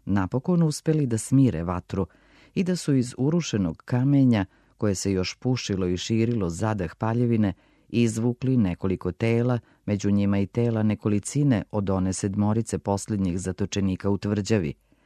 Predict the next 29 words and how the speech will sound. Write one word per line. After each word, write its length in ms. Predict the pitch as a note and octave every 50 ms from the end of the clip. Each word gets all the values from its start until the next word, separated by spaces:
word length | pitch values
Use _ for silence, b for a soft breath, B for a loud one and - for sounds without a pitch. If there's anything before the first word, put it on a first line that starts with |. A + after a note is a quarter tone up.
| b b b b b b b b b
Dickens 560 | - A#2 A2+ A#2+ G#2 - C3 C#3+ F3 - -
će 340 | - - F#3 F3+ F#3 F3+ E3 D3
u 140 | - A#2+ A#2
priči 460 | - - C#3 D#3 D3+ B2+ - - G#2+
Dva 260 | F#2+ F2+ F#2 F#2+ E2+
grada 580 | D#2 E2+ F#2+ A2 A2 A#2+ C#3 D#3+ D#3+ F3 E3+ E3+
aludirati 580 | D#3+ D#3 D3 C3 B2+ C3 D3+ E3 F3 - - C3
na 120 | A2 F#2
te 200 | - - F#2+ E2+
scene, 500 | - - - - G#2+ F2 D2+ D2 D#2+ E2+ b b b b b b b b b
a 80 | D#3
poslužit 540 | D3+ - E3 - - E3 E3+ E3 D#3 F3 D3+
će 140 | - - D3
Berku, 500 | C3+ A#2+ A#2 A#2 A2+ A#2 - - E3 E3
kasnije 640 | - - G2 F#2 - - - A2 G#2+ G#2 F#2+ F2 D#2+
i 200 | D#2 F2+ F2+ E2 -
Carlylu, 640 | - - G#2 F#2+ - G2 G2+ G#2 A2 A#2 B2+ C#3+ D#3+ B B B B B B B B
da 360 | - C3 D3 D3+ D3+ D#3 D#3
s 160 | D3 - -
one 200 | D3 D3 D#3+ E3+
strane 420 | D#3 - - B2 B2 B2+ C3 C3+ B2+
La 120 | A2 F2
Manša 540 | E2 E2+ F#2 G#2 C3 E3 E3+ - - F3 D#3
pojačaju 680 | - C#3 C3+ C3 B2+ B2+ C3+ - - D#3+ D3+ C3+ G#2 F#2
svoje 360 | - - G2 G2 G2+ G2 F#2+
napade 540 | F#2+ G#2 A2+ A#2 G#2+ - G#2+ G2 F2+ G2 F#2+
na 140 | F#2+ F#2 F#2
julski 560 | F#2 F#2 G#2+ A#2 A#2+ G#2 - - - - F#2
prevrat 560 | - G#2+ A#2 A2+ A2 G2+ E2 F2+ - - -